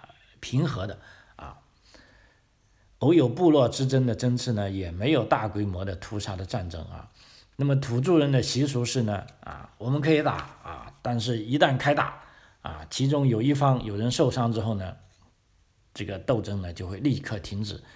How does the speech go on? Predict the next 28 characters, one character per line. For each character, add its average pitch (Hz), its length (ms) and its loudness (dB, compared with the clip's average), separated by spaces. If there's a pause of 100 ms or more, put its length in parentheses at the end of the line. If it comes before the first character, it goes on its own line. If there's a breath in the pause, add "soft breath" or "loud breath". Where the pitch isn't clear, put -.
(220 loud breath)
通 165 220 0
常 113 440 -2
也 98 220 -6
不 139 180 -4
打 - 360 -4 (840 loud breath)
啊， 80 140 -10
已 98 160 -4
经 117 320 0 (720 soft breath)
躺 92 240 -6
下 135 140 2
的 98 100 -2
人 76 220 -12 (400 soft breath)
啊。 - 240 -12 (800)
所 135 160 2
以 127 60 4
后 139 160 4
来 101 220 0
啊， 80 260 -12
这 92 100 -10
个 92 80 -10
欧 127 160 0
洲 120 160 0
人 101 320 -6
来 90 160 -12
到 95 140 -8
这 92 140 -10
个， 85 300 -12 (760 soft breath)
呃， 76 440 -14